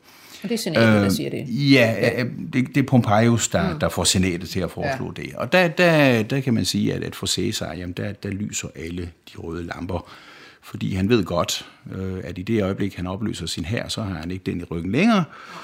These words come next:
Speaker 2: Og han ved også godt, at i det øjeblik, han vender tilbage til Rom, jamen, så kan han nok forvente et, et, et retsopgør og, og det, der er værd. Mm. Øh, og så, ja, så, så, så er det jo historie på den måde, at,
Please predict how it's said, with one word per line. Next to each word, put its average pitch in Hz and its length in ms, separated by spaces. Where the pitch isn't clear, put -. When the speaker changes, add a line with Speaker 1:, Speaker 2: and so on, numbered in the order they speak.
Speaker 2:
Og 104 120
han 120 120
ved 143 120
også 107 200
godt, 110 220
at 101 140
i 87 80
det 110 160
øjeblik, 101 320
han 92 140
vender 92 180
tilbage 92 420
til 87 160
Rom, 92 360
jamen, 92 140
så 107 240
kan 101 200
han 85 100
nok 90 220
forvente 90 420
et, 87 280
et, - 180
et 87 200
retsopgør - 720
og, 90 380
og 80 100
det, 92 100
der 87 80
er 78 40
værd. - 220
Mm. 95 60
Øh, 92 440
og 127 120
så, 233 260
ja, 110 280
så, 147 280
så, 139 220
så - 140
er 147 40
det 123 80
jo 90 60
historie 82 500
på - 100
den 104 200
måde, 101 360
at, - 400